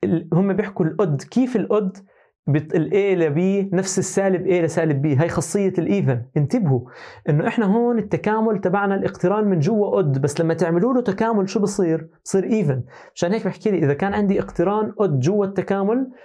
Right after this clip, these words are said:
فبهاي الحالة أنا بعامله معاملة ال even، لأنه هو فعليًا لما يخلص تكامله رح يصير even. فبيكون التكامل من عدد لعدد هو نفس التكامل من سالب العدد لسالب العدد. بينما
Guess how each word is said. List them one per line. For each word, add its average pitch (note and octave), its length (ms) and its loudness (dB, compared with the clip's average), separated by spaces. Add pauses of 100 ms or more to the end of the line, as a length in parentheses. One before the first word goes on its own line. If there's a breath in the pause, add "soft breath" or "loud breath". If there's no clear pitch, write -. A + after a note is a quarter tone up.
(200 loud breath)
فبهاي E3+ 400 0
الحالة G#3+ 520 -2 (240 loud breath)
أنا E3+ 100 0
بعامله F#3+ 360 0
معاملة F#3+ 420 0
ال G#3 180 2
even، D#3+ 80 2
لأنه C#3+ 180 2
هو E3 80 2
فعليًا F3+ 360 0
لما E3+ 240 0
يخلص A3+ 320 -2
تكامله F3 560 0
رح C#3+ 140 -4
يصير F3+ 260 0 (240)
even. A2+ 220 -2 (320 loud breath)
فبيكون D#3 340 0
التكامل F3+ 520 -2
من C3 140 0
عدد D#3+ 360 -2
لعدد E3+ 460 -2 (280 soft breath)
هو E3 160 2
نفس A3+ 300 -4
التكامل F#3 500 0
من D3+ 120 2
سالب G3 400 0
العدد F#3+ 420 0 (140)
لسالب E3+ 840 0
العدد. A2+ 380 -2 (200 loud breath)
بينما D3 480 0